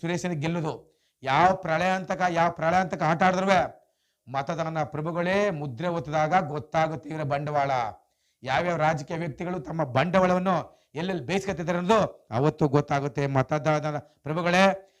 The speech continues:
ಎಚ್ಚರಿಕೆಯಿಂದ ಒಳ್ಳೆ ರೀತಿ ಹೆಜ್ಜೆ ಇಡಿ, ಯಾರಿಗೂ ಹೆದರಬೇಡಿ, ಅಂಜಬೇಡಿ. ಭಗವಂತ ಒಂದಿನ ಹುಡ್ತೀವಿ, ಒಂದಿನ ಸಾಯ್ತೀವಿ. ನಾವೇನು ಒಳ್ಳೇದ್ ಮಾಡಿದೀವಿ ಅದು ಉಳ್ಕೊಳ್ಳುತ್ತೆ, ಕೆಟ್ಟದ್ನ ಥೂ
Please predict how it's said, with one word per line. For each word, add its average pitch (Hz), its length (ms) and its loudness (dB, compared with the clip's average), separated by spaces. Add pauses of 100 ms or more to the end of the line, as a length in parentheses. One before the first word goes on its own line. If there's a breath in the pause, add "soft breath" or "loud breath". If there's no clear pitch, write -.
(120 soft breath)
ಎಚ್ಚರಿಕೆಯಿಂದ 185 760 2 (280)
ಒಳ್ಳೆ 175 280 2
ರೀತಿ 180 180 -2 (100)
ಹೆಜ್ಜೆ 151 340 -2
ಇಡಿ, 190 140 4 (540 soft breath)
ಯಾರಿಗೂ 160 460 2
ಹೆದರಬೇಡಿ, 190 400 0 (140)
ಅಂಜಬೇಡಿ. 175 460 -2 (160)
ಭಗವಂತ 180 360 2 (480 soft breath)
ಒಂದಿನ 175 320 2 (120)
ಹುಡ್ತೀವಿ, 185 460 4 (120)
ಒಂದಿನ 170 220 -2 (120)
ಸಾಯ್ತೀವಿ. 165 420 0 (480)
ನಾವೇನು 180 580 2 (140)
ಒಳ್ಳೇದ್ 220 320 2
ಮಾಡಿದೀವಿ 220 380 2
ಅದು 175 100 4 (100)
ಉಳ್ಕೊಳ್ಳುತ್ತೆ, 170 500 2 (360 soft breath)
ಕೆಟ್ಟದ್ನ 190 460 -4 (340)
ಥೂ 233 80 -6